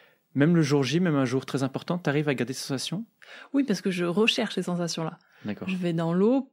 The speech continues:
Speaker 2: pour avoir, euh, ces sensations de plénitude et, et, et tout ça.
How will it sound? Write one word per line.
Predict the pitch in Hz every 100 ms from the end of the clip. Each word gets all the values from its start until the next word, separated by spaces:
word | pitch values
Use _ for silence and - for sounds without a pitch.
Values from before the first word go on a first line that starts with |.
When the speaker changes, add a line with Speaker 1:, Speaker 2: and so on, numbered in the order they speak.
| _
Speaker 2:
pour | 202 196 -
avoir, | 175 170 208 - 185
euh, | 170 160
ces | 160 175
sensations | 165 165 165 180 196
de |
plénitude | 165 165 160 160 - 214 196
et, | 160 _ -
et, | 175 156 160 151 - 143
et |
tout | 175
ça. | 180